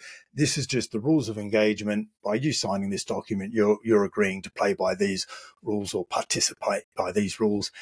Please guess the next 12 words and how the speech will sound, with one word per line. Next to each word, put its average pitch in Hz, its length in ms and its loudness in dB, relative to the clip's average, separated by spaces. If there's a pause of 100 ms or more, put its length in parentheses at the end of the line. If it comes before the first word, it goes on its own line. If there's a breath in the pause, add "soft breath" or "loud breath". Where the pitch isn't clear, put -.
(280 loud breath)
And 131 220 0
it's, 120 320 0 (180)
it's 123 220 -4
a 113 40 -8
document 123 520 0
where 113 140 4
we've 110 160 0
had 160 260 0
the 123 80 -4
conversation 113 680 -6
up 98 180 -4
front 110 420 2